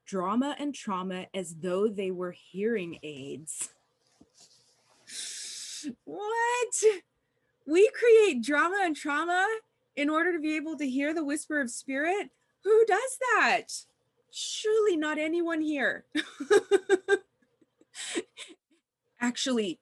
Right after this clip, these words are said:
everyone here does this, including me. That's right. We've all done it because we're human.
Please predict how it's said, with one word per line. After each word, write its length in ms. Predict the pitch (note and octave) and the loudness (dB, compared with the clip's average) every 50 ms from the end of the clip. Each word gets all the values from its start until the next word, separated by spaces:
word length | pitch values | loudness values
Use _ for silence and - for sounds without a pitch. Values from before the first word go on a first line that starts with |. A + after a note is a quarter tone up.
| _ _ _ | _ _ _
everyone 680 | A3+ A3+ A3+ A3+ G#3+ G#3 A#3+ B3 A3+ G#3+ F#3+ F3+ E3+ F3+ | 4 6 6 4 4 4 4 4 4 4 4 2 0 0
here 280 | F3+ E3 F#3 F3+ E3+ | -2 -4 -2 -2 -2
does 280 | D#3 F3 D#3 D3 C3 - | -2 -4 -6 -6 -8 -8
this, 320 | D#3 B2 F#2+ - - - - | -8 -8 -8 -8 -10 -10 -6
including 640 | G#3 A3 G#3+ G3 A#3+ A#3 A3 G#3+ G3+ G3 F#3 F3+ F3 | -4 -4 -2 -2 0 0 0 0 0 -2 -4 -4 -6
me. 360 | E3+ D#3 D3 E3+ - - - _ _ _ _ _ _ _ _ _ _ _ _ _ _ _ - _ | -8 -8 -8 -10 -12 -14 -16 _ _ _ _ _ _ _ _ _ _ _ _ _ _ _ -16 _
That's 300 | G3 F#3+ F#3 F#3 - F3 | -2 -2 -2 -2 -4 -6
right. 280 | D#3+ D3+ D3 D3+ - - _ _ _ _ _ | -8 -6 -6 -8 -10 -12 _ _ _ _ _
We've 300 | - F#3+ F#3+ F#3 D#3+ - - | -10 -8 -8 -8 -8 -8 -8
all 240 | F3 F3+ F#3+ G3+ | -6 -4 -4 -4
done 220 | F#3 F#3 E3 D#3 E3 | -4 -6 -8 -8 -8
it 180 | D#3+ C#3+ - _ _ _ _ _ _ _ - F#3+ | -10 -12 -14 _ _ _ _ _ _ _ -16 -12
because 340 | G3+ G3 F#3+ G#3 G3+ F#3 G3 | -12 -12 -10 -10 -12 -8 -8
we're 100 | G#3 F#3+ | -8 -10
human. 560 | F#3+ - - D#4+ F4+ C4+ - - - - | -8 -10 -8 -8 -8 -8 -10 -10 -16 -20